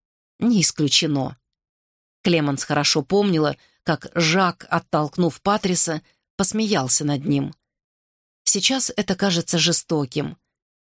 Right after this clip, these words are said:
но дети жестоки. «Я вам это припомню!» крикнул тогда Патрис, и лицо его стало красным. «Вот увидите!»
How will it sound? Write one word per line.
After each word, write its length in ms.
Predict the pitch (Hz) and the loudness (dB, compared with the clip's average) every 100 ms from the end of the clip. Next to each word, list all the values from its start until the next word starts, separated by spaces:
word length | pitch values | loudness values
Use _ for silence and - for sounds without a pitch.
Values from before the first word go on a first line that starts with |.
| _ | _
но 220 | 196 180 151 | 0 2 2
дети 480 | 156 165 175 - | 2 0 0 -2
жестоки. 800 | 165 170 - - 214 185 - 117 _ _ _ _ _ _ _ _ _ _ _ _ | 0 2 0 0 -2 -4 -6 -12 _ _ _ _ _ _ _ _ _ _ _ _
«Я 300 | 226 226 269 | -2 0 2
вам 200 | 226 214 | 2 2
это 180 | 226 220 | 0 0
припомню!» 840 | - 202 - 226 240 226 180 147 - _ _ _ - | 0 -2 0 2 2 2 -2 -2 -6 _ _ _ -2
крикнул 440 | 190 165 - 151 | 0 0 0 -2
тогда 300 | 143 151 151 | 0 0 0
Патрис, 540 | 147 190 214 156 143 - _ _ | 0 -2 0 0 -2 -4 _ _
и 100 | 175 | 0
лицо 320 | 170 156 214 | 0 2 0
его 180 | 208 156 | 0 0
стало 320 | 147 170 156 | 0 0 -2
красным. 580 | - 175 147 - 143 - - _ _ _ - | 0 0 0 0 -2 -8 -12 _ _ _ 0
«Вот 280 | 262 262 | 0 2
увидите!» 720 | 262 240 277 214 226 - 143 | 2 2 2 2 0 0 -4